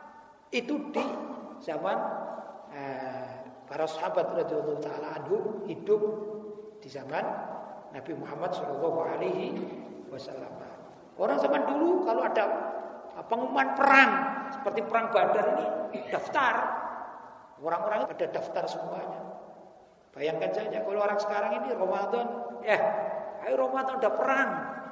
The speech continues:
Ya, nggak semuanya berangkat ini. Jangankan disuruh perang, ayo Ramadan ke masjid. Wah, ke masjid aja susah kadang-kadang ya. Kita ini berat melangkah ke masjid juga be-, berat. Apalagi diajak perang.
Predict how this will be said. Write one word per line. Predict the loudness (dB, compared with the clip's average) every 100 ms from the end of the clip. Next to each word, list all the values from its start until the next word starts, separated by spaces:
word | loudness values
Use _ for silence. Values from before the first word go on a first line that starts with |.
| -14 -16 -18 -20 -20
Ya, | -18 -14 -12 -10
nggak | -8 -8
semuanya | -8 -2 -2 0 0
berangkat | 2 4 2 0
ini. | -2 -4 -6 -10 -14 -16 -12
Jangankan | -8 -2 -2 0 -2 -4 -8
disuruh | -12 -2 2 2
perang, | 2 -2 -2 0
ayo | 2 4
Ramadan | 2 2 0 2 0
ke | 6
masjid. | 6 6 4 6 8 6 2
Wah, | 0
ke | 0
masjid | -2 -2 0 0
aja | 2 0 0 -2 -4 -6 -10 -4
susah | 2 4 4 4 4 6
kadang-kadang | 4 2 0 -2
ya. | 2 4 4 0 -2 -4 -6
Kita | -4 -2
ini | -2
berat | 0 4 4 4
melangkah | 0 0 0
ke | -2 -4
masjid | -4 -2 -2
juga | -2 0
be-, | 2 4 4 2 -2 -6 -8 -10 -6
berat. | -2 0 0 -2 -4 -6 -10 -12 -8
Apalagi | -2 2 4 2 2
diajak | 2 4 2 2 0 -4 -6 -10 -8
perang. | -6 -4 -4